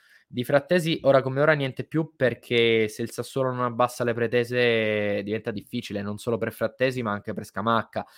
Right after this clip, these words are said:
lì dipende tutto dal Sassuolo. Difatti stamattina leggevo del Milan anche sul Sassuolo, ma secondo me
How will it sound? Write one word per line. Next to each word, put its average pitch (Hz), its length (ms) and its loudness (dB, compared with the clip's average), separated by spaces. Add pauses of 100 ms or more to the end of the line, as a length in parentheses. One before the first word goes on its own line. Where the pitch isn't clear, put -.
(140)
lì 127 120 -2
dipende 113 380 2
tutto 113 260 -4
dal 104 140 0
Sassuolo. 110 320 -6
Difatti 113 300 -2
stamattina 110 480 -2
leggevo 107 640 2 (260)
del 110 220 -2
Milan 120 320 4
anche 113 240 0
sul 110 180 -10
Sassuolo, 104 500 0
ma 110 140 0
secondo 113 300 -2
me 120 260 0